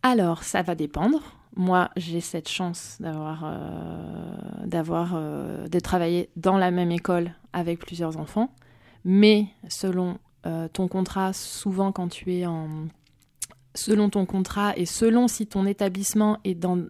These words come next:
est dans un, un, le dispositif pial, donc ça c'est nouveau, c'est un truc qu'ils viennent de nous pondre aussi.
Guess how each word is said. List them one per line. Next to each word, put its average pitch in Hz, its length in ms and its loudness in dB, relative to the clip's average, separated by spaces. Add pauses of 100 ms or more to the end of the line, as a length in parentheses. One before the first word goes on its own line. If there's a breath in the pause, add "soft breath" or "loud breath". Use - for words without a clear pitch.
(120)
est 175 240 0
dans 170 260 -2
un, 175 380 -2
un, 160 640 -6 (320)
le 175 140 0
dispositif 208 680 0 (260)
pial, 202 540 4 (200)
donc 175 140 -4
ça 185 140 -6
c'est 185 160 -4
nouveau, 180 400 4
c'est 202 140 -4
un 160 80 -4
truc - 160 -12
qu'ils 170 100 -8
viennent 170 220 0
de 175 100 2
nous 170 140 0
pondre 180 280 -2
aussi. 220 380 0